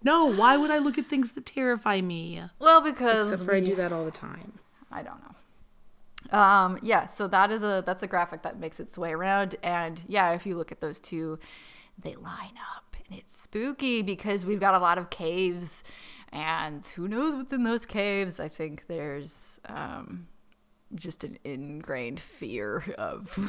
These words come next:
Speaker 2: <laughs> what's lurking in the depths. And I understand it. Um, so that map is produced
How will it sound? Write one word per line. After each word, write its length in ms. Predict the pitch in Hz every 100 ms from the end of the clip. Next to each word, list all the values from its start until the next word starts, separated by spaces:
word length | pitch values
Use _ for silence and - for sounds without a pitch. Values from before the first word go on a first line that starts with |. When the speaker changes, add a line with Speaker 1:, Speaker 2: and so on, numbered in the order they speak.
| 180 185 160
Speaker 2:
<laughs> 40 |
what's 320 | 180 180 - -
lurking 540 | 180 147 175 - 196
in 140 | 185 185
the 100 | 185
depths. 380 | 185 160 - -
And 100 | 233
I 120 | 302
understand 580 | 311 247 240 - 240 220
it. 180 | 170 - - - - - -
Um, 500 | 202 196 190 190 185 - - - - - - -
so 300 | - - 254
that 280 | 254 262 285
map 520 | 214 196 180 175 - -
is 720 | 185 170 156 151 151 175 - - _ -
produced 760 | 208 170 170 170 - -